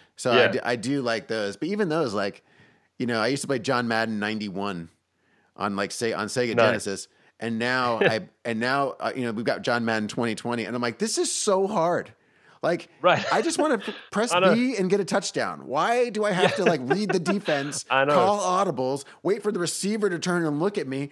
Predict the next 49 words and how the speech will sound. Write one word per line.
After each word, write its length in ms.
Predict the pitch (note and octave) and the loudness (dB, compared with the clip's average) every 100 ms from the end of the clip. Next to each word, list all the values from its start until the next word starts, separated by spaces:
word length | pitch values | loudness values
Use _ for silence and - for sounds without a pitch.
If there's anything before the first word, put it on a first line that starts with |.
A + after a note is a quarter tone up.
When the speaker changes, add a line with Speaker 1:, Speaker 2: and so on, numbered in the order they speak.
| - - | -12 -6
Speaker 1:
all 220 | - G#3 A#3 | 0 2 2
while 180 | G3+ | 0
this 220 | E3+ A#3 - | 2 0 0
guy, 180 | A3 | -2
like, 340 | D3+ E3 - - - _ _ | 0 -4 -6 -12 -18 _ _
there's 200 | C4+ C#4+ | -6 -4
too 200 | - D#4+ | -2 0
much. 120 | E4+ | 4
Speaker 2:
Right. 160 | C3 D#4 | 6 4
Speaker 1:
Nobody 180 | F4 E4+ | 2 0
has 120 | D#4 | 0
time 240 | G#3 G3 | 0 -2
for 100 | F#3 | -2
this. 320 | F#3 C4 - - _ - _ _ - | -2 -2 -4 -10 _ -20 _ _ 0
Speaker 2:
I 60 | |
know. 220 | D#3 E3 A#2+ | 4 4 2
You, 140 | F3+ | 0
it 240 | F3+ G3 G#3+ | 4 6 4
is, 160 | D4 | 2
like, 200 | E3 C#3 | 2 0
you 80 | C#3 | 0
have 100 | E3+ | -2
to 120 | - D#3+ | 0 -2
invest. 480 | B2 D3 D3+ - _ - | 2 2 0 -4 _ 0
I 60 | C3+ | 4
also, 280 | D#3+ D#3 C3+ | 6 6 4
sometimes 280 | D#3+ D#3 | 4 4
I 40 | C#3 | 4
just, 140 | C3+ | 4
like, 160 | B2 - | 0 0
"I'm 120 | E3+ | -2
just 120 | D3+ A#2+ | -2 0
gonna 120 | G2+ | 0
make 160 | G2+ A#2+ | 0 -2
this 120 | A2+ | 2
game 200 | C3 C3+ | 2 4
easy 300 | D#3+ C3 G#2 | 0 -2 -2
because 200 | A2 A#2 | 0 4
I 80 | B2+ | 4
just 120 | B2+ | 4
wanna 180 | B2 B2 | 4 4
win 180 | C3+ B2+ | 4 4
and 100 | G#2+ | 4
have 180 | B2 - | 2 4
fun." 260 | D3+ A#2 - | 2 2 2
<laughs> 20 | |
Speaker 1:
<laughs> 200 | C4 - F#4+ E4+ F#4 | 4 4 4 2 0
Yeah, 100 | D#4 D4 B3 - | -2 -2 -6 -4
yeah, 80 | A#3 | 0